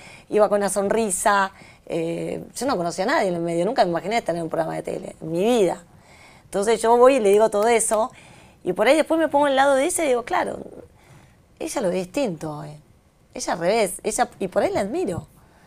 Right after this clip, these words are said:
Ella, "No, esto no lo voy a hacer porque no me suma". Eh, ¿viste? Y vos decís, "Claro", y no sé quién tiene la razón, ¿entendés? Viste que hoy te planteas mucho eso, no sé quién tiene razón.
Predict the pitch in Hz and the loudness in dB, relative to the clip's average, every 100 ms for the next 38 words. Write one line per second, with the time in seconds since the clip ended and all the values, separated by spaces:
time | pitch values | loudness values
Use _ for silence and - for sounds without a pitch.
0 | _ - 262 262 349 339 339 254 185 165 | _ -18 -12 -10 -8 -8 -8 -8 -8 -8
1 | 175 175 208 226 185 170 160 165 151 - | -8 -6 -4 -4 -6 -12 -14 -12 -12 -6
2 | 190 202 196 202 202 - - _ _ - | -6 -4 -6 -8 -12 -20 -20 _ _ -10
3 | 165 170 196 247 302 285 339 - 294 - | -8 -6 -6 -6 -6 -6 -6 -8 -10 -12
4 | - - _ - _ _ - - 330 196 | -20 -20 _ -20 _ _ -20 -12 -8 -8
5 | 180 - - - 233 302 - 202 175 165 | -10 -18 -16 -8 -6 -4 -2 -2 -2 -2
6 | 160 156 151 - 156 151 151 151 180 - | -4 -4 -6 -8 -10 -12 -12 -10 -10 -10
7 | - _ - _ - - - 208 214 165 | -18 _ -20 _ -10 -6 -2 0 0 -2
8 | 170 226 196 165 160 156 143 156 196 330 | 0 0 0 -6 -10 -10 -12 -12 -12 -10
9 | 403 175 160 165 160 143 165 147 | -8 -8 -6 -8 -8 -8 -10 -14